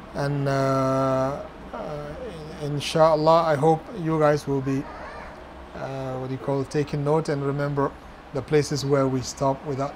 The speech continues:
forgetting them. Thank you, Abdurrahman. Uh, so today, inshallah, we, we will be moving from the saying of Allah subhanahu wa ta'ala, "Ya Bani Israel, adhkuru ni'mati allati an'amtu alaykum,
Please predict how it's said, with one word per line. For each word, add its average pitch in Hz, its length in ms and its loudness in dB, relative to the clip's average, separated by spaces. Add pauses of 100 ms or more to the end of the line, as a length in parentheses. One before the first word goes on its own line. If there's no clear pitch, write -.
forgetting 127 560 -4
them. 117 160 -6 (1300)
Thank 131 240 -4
you, 131 60 0
Abdurrahman. 113 420 -6 (720)
Uh, 151 240 8
so 160 180 2
today, 190 220 8
inshallah, 185 640 6
we, 151 340 2
we 156 280 -2
will 156 160 0 (120)
be 156 140 0
moving 185 320 6
from 156 220 4
the 147 80 2
saying 175 240 2
of 151 100 0
Allah 160 240 6
subhanahu 156 280 2
wa 147 60 4
ta'ala, 170 420 4
"Ya 175 220 4
Bani 165 280 2
Israel, 151 320 4
adhkuru 165 600 0
ni'mati 156 440 -2
allati 147 320 0
an'amtu 147 380 0
alaykum, 160 480 4